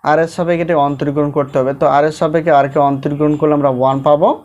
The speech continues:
আর এগুলো স্থির থাকবে, অর্থাৎ এগুলো আমরা লিখবো পরে। So, তো এখন দেখো, থিটার সাপেক্ষে, থিটা কোথায় আছে? থিটা এখানে রয়েছে। আমরা জানি, আহ, d by d theta, অর্থাৎ আমরা জানি d by d theta sin theta মানে হচ্ছে cos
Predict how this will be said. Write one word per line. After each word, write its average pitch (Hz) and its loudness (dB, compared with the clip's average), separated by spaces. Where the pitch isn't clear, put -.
আর 135 2
এগুলো 156 2
স্থির 156 -4
থাকবে, 127 -2
অর্থাৎ 156 0
এগুলো 143 0
আমরা 143 2
লিখবো 147 0
পরে। 131 0
So, 143 0
তো 160 4
এখন 180 2
দেখো, 196 2
থিটার 185 0
সাপেক্ষে, 156 0
থিটা 175 0
কোথায় 170 0
আছে? 135 0
থিটা 180 -2
এখানে 156 0
রয়েছে। 127 -4
আমরা 160 4
জানি, 185 0
আহ, 139 2
d 156 0
by 175 4
d 156 -2
theta, 143 0
অর্থাৎ 147 0
আমরা 151 2
জানি 160 0
d - 2
by 151 6
d - -2
theta 151 0
sin 147 -4
theta 156 0
মানে 139 -2
হচ্ছে 139 -6
cos 202 0